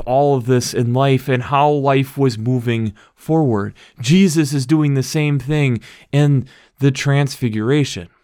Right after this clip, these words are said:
A question that I have right now is,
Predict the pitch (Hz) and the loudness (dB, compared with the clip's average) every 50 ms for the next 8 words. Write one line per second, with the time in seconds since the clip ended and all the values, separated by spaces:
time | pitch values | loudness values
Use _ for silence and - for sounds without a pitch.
0 | _ _ - - 156 - - 139 156 160 160 127 - - 156 156 147 139 135 131 | _ _ -6 -4 -4 -2 0 2 2 2 2 0 -2 -2 0 2 2 2 2 2
1 | 131 123 117 117 110 139 151 160 165 156 139 123 110 - - - - - - _ | 0 0 -2 -2 -2 -2 0 2 2 2 2 2 0 -2 -8 -20 -20 -20 -20 _
2 | _ - 117 117 135 143 147 147 139 123 123 135 151 170 175 165 147 123 113 101 | _ -8 -2 0 2 2 2 0 0 -2 0 0 2 2 2 2 2 2 0 -2
3 | - - _ _ - 143 139 | -6 -10 _ _ -4 -2 -2